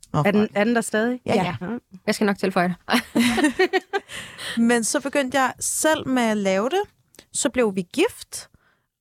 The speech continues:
Speaker 3: og så begyndte vi med at lave det sammen, fordi at han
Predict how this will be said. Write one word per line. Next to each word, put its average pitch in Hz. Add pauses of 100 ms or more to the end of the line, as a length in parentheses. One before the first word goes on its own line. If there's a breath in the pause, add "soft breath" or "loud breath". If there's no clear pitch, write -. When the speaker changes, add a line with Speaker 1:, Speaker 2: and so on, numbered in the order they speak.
Speaker 3:
og 240
så 277
begyndte 226
vi 233
med 220
at 202
lave 185
det 214
sammen, 262
fordi 214
at 208
han 220